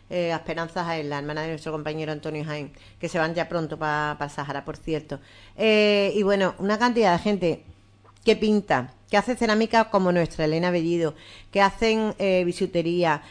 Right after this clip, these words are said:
eh, bueno, de crochet, unas cosas preciosas, o sea, digo, ¿cuántos artistas? Y luego había una niña, que te lo voy a poner, mm, ahora, mientras te voy a mandar vídeo, Ale, ¿vale?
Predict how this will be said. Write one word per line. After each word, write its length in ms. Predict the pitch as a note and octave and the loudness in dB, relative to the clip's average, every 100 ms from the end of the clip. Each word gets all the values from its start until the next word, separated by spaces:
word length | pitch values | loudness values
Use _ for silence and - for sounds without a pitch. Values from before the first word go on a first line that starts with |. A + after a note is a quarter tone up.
| - - | -18 -2
eh, 720 | G3 G3+ G3+ G3 F#3+ F#3+ F#3 | 2 4 4 4 4 4 2
bueno, 320 | F3+ G3 F#3+ D#3+ | 2 4 2 2
de 360 | G3+ G#3 G3 | 2 2 2
crochet, 800 | - F#3+ F#3+ F3 - F#3+ G#3+ B3+ - | 4 6 6 4 0 2 2 2 2
unas 220 | A#3 A#3 | 0 2
cosas 340 | B3+ A#3+ C#4 - | 0 2 0 0
preciosas, 880 | A3+ G3+ G3 - G3+ G3 F#3 - D3+ | 2 4 2 0 2 4 4 2 0
o 40 | D3 | 2
sea, 240 | G3 F3+ G3 | 2 2 0
digo, 340 | F#3 E3+ E3+ | -4 -2 0
¿cuántos 320 | E3+ F#3 F#3+ | 0 0 2
artistas? 460 | G#3+ G3+ G3 - E3 | 0 0 -4 -2 0
Y 20 | |
luego 200 | F#3 G#3+ | 2 4
había 220 | B3+ C4 | 4 4
una 140 | B3 A#3 | 4 2
niña, 360 | G3+ D#3+ D3+ | 0 -2 -2
que 100 | C#3+ | -4
te 100 | E3+ | -2
lo 140 | E3 E3 | 0 2
voy 180 | F#3 G#3 | 2 2
a 80 | |
poner, 360 | G#3+ A3 A3 - - - | 2 0 0 -4 -12 -8
mm, 300 | G3+ G3+ G3+ - | -4 -4 -4 -2
ahora, 400 | F#3 E3 D3 C3+ | 2 4 4 0
mientras 540 | D#3 D3+ C#3+ D3+ D3 - - - - | -2 -6 -2 -2 -2 -4 -18 -20 -4
te 100 | F#3 | 0
voy 140 | G3 | 0
a 60 | G#3+ | 0
mandar 320 | A#3 A#3 A3+ | 0 -2 -2
vídeo, 320 | F#3 D#3+ E3 | -4 -4 -2
Ale, 180 | G3 F#3 | -2 -2
¿vale? 320 | E3+ G#3 D4 | -2 -2 -6